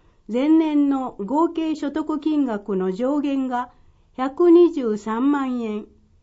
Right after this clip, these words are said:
給与収入二百一万円以下に引き上げられました。また、納税義務者本人の前年の合計所得金額に応じて、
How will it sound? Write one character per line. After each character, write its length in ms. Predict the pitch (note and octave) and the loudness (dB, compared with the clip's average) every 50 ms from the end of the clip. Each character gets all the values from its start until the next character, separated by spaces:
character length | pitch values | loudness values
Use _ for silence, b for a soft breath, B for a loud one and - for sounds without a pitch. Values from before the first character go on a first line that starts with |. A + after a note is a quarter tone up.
| _ _ _ _ _ _ _ | _ _ _ _ _ _ _
給 300 | - D4 E4 E4+ F4 E4+ | -2 2 2 4 4 4
与 180 | E4+ E4+ E4+ E4+ | 4 2 2 -2
収 300 | - - F4 F4 E4 D4 | -2 0 2 2 2 2
入 360 | B3+ A3 G3 F3 E3 D#3+ E3 - _ _ - | 0 -2 -2 -4 -4 -8 -12 -16 _ _ -4
二 220 | G#3+ B3 C#4+ C#4 | 0 2 2 2
百 360 | D4 E4 F4 F4 A#3 A#3 G#3 | 2 -2 -4 -4 -2 -2 0
一 320 | G3+ G3+ G3 - C4+ C#4 C#4 | 0 -2 -4 -4 -2 0 0
万 320 | C4+ B3+ B3+ B3 B3 A#3+ | 0 0 -2 -4 -4 -4
円 280 | A#3 A3+ A3 A#3 A#3 A3+ b b b b b b b | -4 -4 -6 -8 -10 -14 b b b b b b b
以 160 | - C#4 D4 | -4 -4 -2
下 180 | D4 D4+ C4+ A3+ | -2 -2 -2 0
に 220 | G3 F3 F3 F3 - | 0 -2 -2 -4 -6
引 120 | - A#3 A3 | -8 -8 -2
き 160 | - C#4+ D#4 | 0 0 0
上 120 | D4+ D4 D4 | 2 0 -2
げ 140 | C#4+ C#4+ | -2 -4
ら 140 | C#4 C4 B3 | -4 -4 -4
れ 120 | A#3+ B3 A3+ | -4 -4 -4
ま 140 | A3 G#3 | -6 -6
し 200 | G3+ - - - - | -8 -10 -16 -20 -16
た。 180 | - E3 - - _ _ _ _ _ _ _ _ - - - - - - - _ - | -14 -14 -14 -14 _ _ _ _ _ _ _ _ -20 -20 -20 -20 -20 -20 -20 _ -12
ま 200 | - A#3+ B3 B3+ | -8 -6 -6 -6
た、 360 | B3+ - C#4 C#4 C#4 C4+ - _ _ _ - | -6 -4 -4 -4 -4 -4 -8 _ _ _ -8
納 300 | G#3+ A#3+ C4+ D4+ E4+ F#4 | -4 0 2 4 4 4
税 260 | F#4 F#4 E4+ E4+ E4 | 4 2 0 0 0
義 80 | D#4+ C#4+ | 0 0
務 240 | D4+ D#4+ D#4+ E4 D#4+ | 0 2 2 2 2
者 200 | E4 D4 B3 G3 | 0 -2 -6 -2
本 300 | A3+ D#4+ E4 D#4+ D4 C#4+ | 0 0 2 4 4 2
人 260 | B3 A3 G#3 G3 F#3+ | 2 0 -2 -2 -2
の 240 | F3+ E3 F3 - b b b b b b b A3+ | -4 -6 -8 -10 b b b b b b b -4
前 180 | A#3+ C#4 D4 D4+ | -2 -2 2 4
年 420 | D#4+ D#4+ D#4+ D4+ D4+ D4 C#4+ C#4 | 4 4 4 2 2 0 0 0
の 300 | C#4 C4 B3+ B3 - - | 0 -2 -4 -8 -8 -10
合 320 | - G#3+ A#3+ D4 E4 E4+ E4+ | -10 -4 -2 0 0 0 0
計 300 | E4+ E4 D#4+ D#4+ D#4 D#4 | -2 -4 -4 -4 -4 -4
所 180 | D#4 D4 D4 | -4 -4 -4
得 280 | D4 E4 E4 E4 E4+ D#4+ | -2 -2 -2 -2 -2 -2
金 260 | E4 E4+ E4+ D#4 D4+ | 0 2 2 2 2
額 320 | C4+ B3+ A3+ A3+ - A3+ G3+ | 0 -2 -4 -4 -4 -2 0
に 140 | G3 G3 G3 | 0 0 0
応 200 | G3 G3+ A3 A#3 | 0 0 0 -2
じ 160 | A3+ A#3+ A3 | -4 -8 -10
て、 320 | - - A#3 G#3+ G#3 - | -8 -8 -8 -8 -8 -12